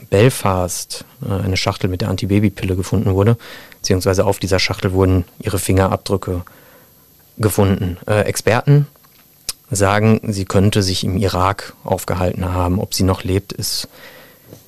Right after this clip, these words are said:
ist völlig offen. Eine weitere Person, die abgetaucht ist, äh, ist Angela Luther. Da gibt es Gerüchte, dass sie unter falscher Identität in Deutschland lebt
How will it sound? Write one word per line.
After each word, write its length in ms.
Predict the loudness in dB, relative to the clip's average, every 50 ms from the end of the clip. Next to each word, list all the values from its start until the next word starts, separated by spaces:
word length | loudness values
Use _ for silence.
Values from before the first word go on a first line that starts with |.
| _ -2
ist 140 | -2 2
völlig 300 | 4 4 4 4 2 2 0
offen. 340 | 0 2 2 2 2 0 -2 -4 -2
Eine 200 | 2 2 4 4
weitere 380 | 4 2 2 2 2 2 2
Person, 480 | 2 2 2 2 2 4 4 6 6 6
die 140 | 6 4 2
abgetaucht 640 | 0 -2 -2 -4 -2 0 0 0 0 0 -2 -6
ist, 300 | -6 -4 -4 -4 -6 -6
äh, 240 | -2 0 0 2 2 0
ist 220 | -2 -4 -6 -6
Angela 560 | -4 -2 0 2 2 4 4 4 2 2 0 -2
Luther. 520 | -4 -2 -2 0 2 4 4 4 4 2 -2 -8 -20 -20 -20 -20 -20 -20 -20 _ _ _ _ _ _ _ _ _ _ _ _ _ _ _
Da 160 | 2 2 2 2
gibt 180 | 2 0 -2 -4
es 80 | -2 2
Gerüchte, 360 | 2 4 4 2 2 2 2
dass 200 | 0 0 2 2
sie 120 | 2 4
unter 160 | 4 4 2
falscher 320 | 0 0 0 0 2 2 2
Identität 480 | 2 2 2 0 0 -2 -2 -2 0
in 100 | 0 0
Deutschland 600 | 2 4 4 4 4 4 4 4 4 4 2 0 0
lebt 220 | 0 0 0 0